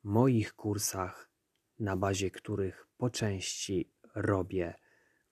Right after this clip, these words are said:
ten odcinek. Black Ro-, Black Roll Education, czyli automasaż, powięź i podstawy treningu funkcjonalnego.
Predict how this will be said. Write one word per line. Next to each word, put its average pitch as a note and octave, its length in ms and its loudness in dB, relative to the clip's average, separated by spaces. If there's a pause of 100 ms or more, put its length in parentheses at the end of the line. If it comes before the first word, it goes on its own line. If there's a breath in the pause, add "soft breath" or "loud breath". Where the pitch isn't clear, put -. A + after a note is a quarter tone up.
(220)
ten E2+ 360 -2 (680)
odcinek. - 840 -4 (1040)
Black F3 240 4
Ro-, D#3+ 180 2
Black A#2+ 560 6
Roll C#3 300 10
Education, B2+ 760 4 (680 soft breath)
czyli A#2+ 380 4
automasaż, C3 760 6
powięź A#2+ 640 6
i A2+ 180 0
podstawy A2+ 580 2
treningu A2+ 480 6
funkcjonalnego. A#2+ 1080 8